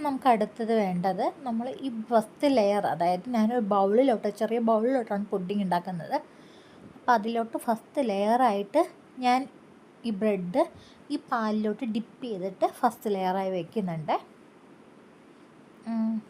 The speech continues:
നമ്മൾ നന്നായിട്ട് ഡിപ്പ് ചെയ്തിട്ട് ഫസ്റ്റ് ലെയറായി വെക്കുക. ഞാൻ ചെറിയ ബൗൾ യൂസ് ചെയ്യുന്നതുകൊണ്ട്, ഏ, സെക്കൻഡ് ലെയർ ഞാൻ ഈ ബ്രെഡ് തന്നെയാണ് യൂസ് ചെയ്യുന്നത്. അതിനുശേഷം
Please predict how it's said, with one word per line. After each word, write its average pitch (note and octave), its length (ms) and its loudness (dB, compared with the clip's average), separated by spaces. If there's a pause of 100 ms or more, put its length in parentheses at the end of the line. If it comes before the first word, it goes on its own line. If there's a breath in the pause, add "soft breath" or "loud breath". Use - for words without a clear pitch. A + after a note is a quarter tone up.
(180)
നമ്മൾ A3+ 280 -2
നന്നായിട്ട് A3+ 460 0
ഡിപ്പ് - 220 -8
ചെയ്തിട്ട് G3+ 320 -4 (100)
ഫസ്റ്റ് G#3 280 -6
ലെയറായി G#3 320 2
വെക്കുക. G3+ 220 0
ഞാൻ B3+ 160 0
ചെറിയ A#3+ 160 6 (100)
ബൗൾ G#3 180 8 (140)
യൂസ് G#3 180 0
ചെയ്യുന്നതുകൊണ്ട്, A3 400 2 (680 loud breath)
ഏ, A3 40 0 (420)
സെക്കൻഡ് B3+ 400 2
ലെയർ C4+ 220 2 (160)
ഞാൻ B3 100 2 (220)
ഈ A#3+ 100 -4
ബ്രെഡ് G3+ 240 2
തന്നെയാണ് G#3+ 440 4
യൂസ് F#3 160 -6
ചെയ്യുന്നത്. F3+ 340 -2 (2500 loud breath)
അതിനുശേഷം B3 600 0